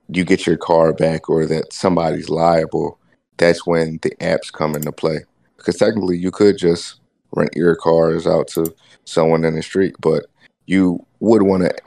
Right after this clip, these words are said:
a me-, a mediator or someone that's helping you find customers, which would be the apps. So the apps like Hire Car, Turo, Get Around, those apps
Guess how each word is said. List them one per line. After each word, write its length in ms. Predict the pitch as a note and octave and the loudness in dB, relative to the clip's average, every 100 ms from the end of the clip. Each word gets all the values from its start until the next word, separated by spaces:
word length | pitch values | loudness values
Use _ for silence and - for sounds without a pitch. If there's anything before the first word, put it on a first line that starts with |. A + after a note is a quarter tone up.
| - G2 | -2 0
a 60 | |
me-, 200 | F#2+ F#2 - - - | 2 0 -4 -10 -4
a 80 | E2 | 0
mediator 720 | G2 F2+ E2 D#2+ E2 E2+ - | 2 2 0 0 0 -2 2
or 300 | G#2 F#2+ F#2 - - _ _ - _ _ _ _ _ - | 4 4 2 -4 -20 _ _ -20 _ _ _ _ _ -2
someone 440 | A2+ G2+ G2 F#2 | 2 4 4 2
that's 360 | E2 F2+ - - | 0 -4 -10 -6
helping 500 | A2+ G2 G2 F#2+ - _ _ _ _ _ - | -2 0 -2 -6 -10 _ _ _ _ _ -14
you 220 | F2 F2 | -10 -10
find 440 | - F#2 F2 F2 | 0 0 0 -4
customers, 640 | - F#2 - - E2+ E2+ - _ | 0 0 0 -4 -4 -6 -10 _
which 220 | F2 - | -2 0
would 140 | E2+ | -2
be 120 | F2 F2 | 0 0
the 140 | - | 2
apps. 420 | F#2 A2 - - - - _ | 2 2 -4 -16 -20 -20 _
So 180 | - F2+ | 0 2
the 60 | G2+ | 4
apps 280 | E2 - | 2 -2
like 180 | F2 E2+ | -4 -6
Hire 240 | D#2+ E2 E2 | -4 -4 -4
Car, 300 | E2+ E2 E2 | -4 -4 -4
Turo, 640 | A2 G2+ G2+ F#2+ F#2+ F#2+ _ _ _ _ _ _ | -2 0 0 0 -4 -8 _ _ _ _ _ _
Get 140 | F2+ | 0
Around, 420 | F#2 F2 F2 F2 E2+ | 2 0 -4 -4 -4
those 260 | F2 E2+ | -4 -4
apps 420 | - E2 D#2+ - | -6 -6 -8 -14